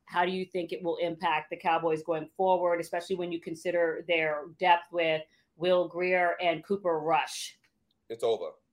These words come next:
Speaker 2: It's
Speaker 1: Oh, it's
Speaker 2: over.
Speaker 1: over.
Speaker 2: It's
Speaker 1: Okay,
Speaker 2: over.
Speaker 1: go ahead, Morris.
Speaker 2: It's over. It's over. Look, Dak, Dak is the man on the team. Um, and, and quite frankly, you know, he, he didn't come out sharp that last game either.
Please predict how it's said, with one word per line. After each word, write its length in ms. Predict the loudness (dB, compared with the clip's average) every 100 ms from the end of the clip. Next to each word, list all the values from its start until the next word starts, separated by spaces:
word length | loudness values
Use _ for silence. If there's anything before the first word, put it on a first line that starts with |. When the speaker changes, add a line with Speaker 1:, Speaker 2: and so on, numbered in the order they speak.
| _ _ _ _
Speaker 2:
It's 140 | -6 6
Speaker 1:
Oh, 140 | 6
it's 100 | 8
Speaker 2:
over. 280 | 10 10 8
Speaker 1:
over. 40 | 0
Speaker 2:
It's 80 | -2 4
Speaker 1:
Okay, 220 | 8 8
Speaker 2:
over. 80 | 8
Speaker 1:
go 80 | 10
ahead, 180 | 10 8
Morris. 280 | 4 2 -6 -16
Speaker 2:
It's 160 | -8 -2
over. 220 | -2 -4
It's 140 | -6 -4
over. 140 | -4 -6 _ _
Look, 260 | 4 4 4 -10 -18 0
Dak, 320 | 4 6 4 0 -20 -4
Dak 320 | 2 4 2 -2 -10
is 640 | -6 -4 -4 -6 -12 -20 _ -12
the 100 | -10
man 380 | -4 -2 -2 -2
on 120 | -8
the 60 |
team. 460 | -10 -14 -12 -12 -16 _ _ _ _ -4
Um, 360 | -2 0 -2 0
and, 200 | 0 0 0
and 220 | -2 -2
quite 300 | 4 6 6
frankly, 460 | 4 4 2 -8 -8
you 80 | -4
know, 220 | -2 -2
he, 180 | -4 -14 -12
he 100 | -6
didn't 200 | -6 -4
come 180 | -2 6
out 200 | 6 6 0 _ _
sharp 420 | -6 6 8 8 4 _ 2
that 180 | 2 4
last 320 | 2 2 0
game 260 | 0 2
either. 340 | 2 2 0